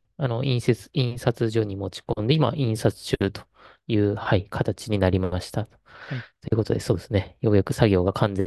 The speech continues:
Speaker 1: に終わったというとこですね。
Speaker 2: うん。
Speaker 1: はい。で、そのスルブスも、なんか当初予定したものよりもたくさん、あの、することができたみたいで、あの、
Speaker 2: うん。
Speaker 1: することが講談社さんが決定してくれたみたいで、はい。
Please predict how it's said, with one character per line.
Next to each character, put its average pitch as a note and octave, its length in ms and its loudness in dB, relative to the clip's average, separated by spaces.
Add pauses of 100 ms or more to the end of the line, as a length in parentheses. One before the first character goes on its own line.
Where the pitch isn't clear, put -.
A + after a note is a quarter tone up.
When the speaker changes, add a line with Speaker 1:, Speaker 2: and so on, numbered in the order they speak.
Speaker 1:
に F#2+ 60 0
終 - 20 2
わ F#2+ 120 4
っ - 60 -20
た - 140 0
と - 300 -10
い C#3 100 -6
う G2 80 -4
と - 160 -8
こ B2+ 80 -2
で A#2 80 -2
す - 160 -10
ね。 G#2 240 0 (320)
Speaker 2:
う C3+ 40 -10
ん。 B2 100 -12 (440)
Speaker 1:
は - 100 4
い。 G2 120 -10 (580)
で、 E3+ 180 4
そ - 160 -6
の D3+ 280 -4
ス - 240 0
ル E3+ 120 4
ブ G2+ 140 4
ス G2+ 320 -2
も、 A2+ 220 0
な C3+ 80 0
ん - 20 -2
か A#2 140 0 (100)
当 E3+ 180 -2
初 - 120 -6
予 A2+ 100 2
定 A#2+ 200 4
し - 60 -12
た B2 260 2
も C#3+ 180 -4
の C3 80 -4
よ A#2 100 0
り A#2+ 80 0
も E3+ 120 0
た B2 120 -2
く - 100 -14
さ C3+ 220 0
ん、 C3 300 -8
あ C#3+ 100 -10
の、 A#2+ 160 -4
す - 140 -2
る B2 80 6
こ A2 140 2
と G2 120 0
が F#2+ 140 2
で G#2 120 4
き - 100 -8
た G#2+ 100 -2
み F#2+ 120 -4
た G2+ 100 2
い F#2 100 2
で、 G#2 280 2 (180)
あ D#3 60 -4
の、 D3+ 60 -2
Speaker 2:
う - 20 -4
ん。 - 40 -6
Speaker 1:
す C3 100 -2
る G#2+ 80 2
こ - 120 -6
と C#3 100 -4
が D3+ 220 2
講 - 240 -4
談 G#2+ 160 2
社 A#2 100 -2
さ A#2+ 140 -6
ん B2+ 140 -10
が C3 140 0
決 - 200 -2
定 - 160 2
し - 40 -10
て B2 120 2
く - 80 -2
れ G#2+ 80 4
た G#2+ 120 -2
み G2 120 -6
た A2 100 0
い A2 100 0
で、 B2 260 0 (400)
は - 140 0
い。 F#2+ 100 0